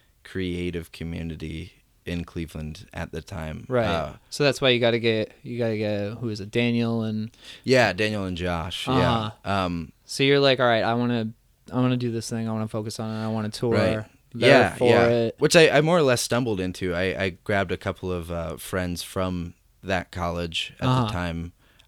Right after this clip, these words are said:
Speaker 1: uh, and I said, "Hey, I, I just put this record together. I'd like to start learning some of these songs."
Speaker 2: Yeah.
Speaker 1: Um, I'd never really played them with a band before.
Speaker 2: Uh-huh.
Speaker 1: Um,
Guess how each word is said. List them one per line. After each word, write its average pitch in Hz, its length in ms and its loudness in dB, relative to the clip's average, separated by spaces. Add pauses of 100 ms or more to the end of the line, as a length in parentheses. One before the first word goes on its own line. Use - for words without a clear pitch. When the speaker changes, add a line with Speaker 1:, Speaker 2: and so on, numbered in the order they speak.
Speaker 1:
uh, 82 500 -4 (200)
and 101 140 -8
I - 20 -6
said, 90 240 -6
"Hey, 95 220 -2
I, 90 300 -2
I 87 40 -4 (160)
just - 220 -4
put 117 140 -2
this 98 180 -6
record 95 260 -4
together. 90 320 -2
I'd 85 120 -4
like 90 180 -2
to 87 100 -8
start 85 260 -6
learning 85 340 -4
some 87 180 -4
of 85 100 -4
these 82 180 -4
songs." 87 600 -2
Speaker 2:
Yeah. 123 400 0
Speaker 1:
Um, 87 480 -4 (100)
I'd 92 240 -6
never 92 280 0
really 85 200 -2
played 90 300 -4
them 85 140 -4
with 82 160 -8
a 82 40 -8
band 85 380 -6
before. 85 640 -6
Speaker 2:
Uh-huh. 127 300 0
Speaker 1:
Um, - 220 -10